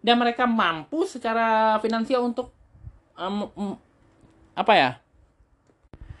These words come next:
isolasi di hotel. Kenapa mesti,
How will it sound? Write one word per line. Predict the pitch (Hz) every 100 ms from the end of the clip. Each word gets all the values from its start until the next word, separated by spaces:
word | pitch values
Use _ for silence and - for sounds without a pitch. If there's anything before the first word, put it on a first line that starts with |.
| - _ _ -
isolasi | 233 262 254 262 262
di |
hotel. | 262 302 277 269 - _ _ _ _ _ _
Kenapa | - 180 - 135
mesti, | 139 - 156 139